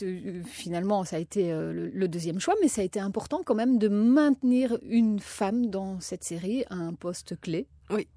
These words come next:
Speaker 2: C'est, c'est une longue histoire, hein, les, les femmes astronautes, euh, c'est, c'est quelque chose de très particulier. Et c'est vrai qu'il y a eu, euh, des, des efforts par des médecins, en fait, au début des années soixante, euh, suite à la,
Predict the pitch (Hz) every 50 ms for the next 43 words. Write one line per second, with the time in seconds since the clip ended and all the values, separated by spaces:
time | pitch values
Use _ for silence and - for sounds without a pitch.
0 | - _ - - - - 220 - 240 240 - 269 262 254 269 269 254 247 - -
1 | - 262 240 240 220 202 185 202 202 202 196 190 190 196 208 208 214 208 - -
2 | 233 226 220 208 165 - - - - 233 233 240 247 240 233 226 - - 208 196
3 | 196 196 190 - - 208 190 190 196 202 - - - - 277 247 - - 277 285
4 | - - 302 277 247 226 - - 254 240 226 - - - 220 - 226 208 214 240
5 | 262 285 - - - - - - - 240 226 - 254 247 233 285 277 - - 240
6 | 220 220 240 254 262 262 262 262 226 208 202 196 196 196 196 196 196 190 190 190
7 | 185 - - - 101 127 196 190 214 - - 208 208 208 190 220 208 - 254 247
8 | - - - 185 190 202 214 247 254 - - 294 320 311 220 - - 220 226 -
9 | 208 190 196 190 220 214 220 202 - 202 196 202 - - 196 - - 240 180 160
10 | - - 190 185 180 - - 226 - 202 190 190 185 180 185 190